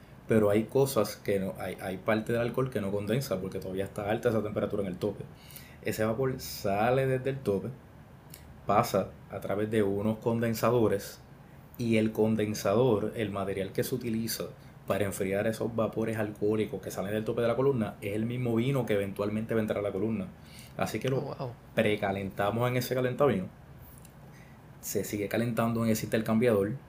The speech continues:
Speaker 1: que utilizo como material caliente el mosto o la vinaza, como le conoce-, le conocen en otros lugares. Y luego lo que condensa en ese precalentador por donde pasan los vapores alcohólicos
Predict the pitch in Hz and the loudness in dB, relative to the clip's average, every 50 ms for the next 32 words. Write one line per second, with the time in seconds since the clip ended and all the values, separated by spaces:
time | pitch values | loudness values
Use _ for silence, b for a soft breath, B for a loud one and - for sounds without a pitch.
0 | - - - - 101 98 98 98 95 95 95 95 92 92 - 95 95 95 - 107 | -20 -12 -4 0 0 0 2 0 -2 -2 -4 -4 -6 -4 -4 -4 -2 -2 -2 -2
1 | 98 - 107 107 107 107 104 101 107 107 107 101 107 - 101 101 107 107 107 104 | 0 0 0 0 2 0 0 0 0 0 0 0 0 -2 -2 -2 0 -2 -2 -4
2 | - 107 104 B B B B B B - - - 107 104 107 107 113 113 - - | -4 -6 -8 B B B B B B -10 -4 -2 0 2 2 4 2 2 2 0
3 | 107 98 - 107 107 104 101 104 98 95 113 113 104 - 117 - - - - - | 0 0 0 2 2 2 2 2 2 2 2 2 2 2 0 -4 -4 -6 -12 -18
4 | - - - 101 104 98 95 92 92 90 90 87 - 107 107 - 113 101 95 95 | -14 -12 -8 -4 -2 -2 -2 -2 -2 -4 -4 -4 -4 -4 -4 -4 -6 -6 -4 -4
5 | 95 95 90 104 101 107 104 - - 113 113 120 117 107 101 104 110 - B B | -4 -4 -4 -4 -4 -4 -4 -4 -2 0 2 2 2 2 0 0 -4 -6 B B
6 | B B B B B B B B - - - - 123 117 113 113 113 - - - | B B B B B B B B -20 -18 -10 -4 0 2 2 2 2 -2 -10 -10
7 | 95 110 107 104 104 110 117 135 151 139 113 107 117 - - - - - - 113 | -6 -4 -2 0 2 2 4 4 6 6 6 4 4 2 -2 -14 -14 -10 -4 0
8 | 110 104 98 104 104 98 101 101 101 95 107 117 131 127 - - 107 104 101 - | 0 0 2 0 0 0 -2 -4 -2 0 0 2 2 2 0 0 -2 -2 -2 -6
9 | - 110 104 - 98 98 - - 123 127 - - - - - - - - - - | -8 -12 -12 -10 -8 -6 -4 -2 -4 -4 -4 -8 -16 -20 -20 -20 -20 -20 -20 -10
10 | - - 113 110 110 107 110 113 110 107 110 110 107 - 98 101 107 110 110 101 | -4 0 2 2 2 2 2 2 2 2 2 0 0 0 2 2 4 4 4 4
11 | 95 95 95 - - - - - - - - 101 95 95 95 95 95 92 - 92 | 2 0 -4 -10 -14 -18 -20 -20 -12 -6 -4 -2 -2 -2 -4 -4 -4 -4 -4 -4
12 | - 101 98 110 110 117 113 - 120 117 110 110 113 110 - 104 98 98 98 98 | -4 -4 -2 -2 0 0 0 0 0 0 2 0 0 0 0 0 0 0 -2 -6
13 | 92 | -8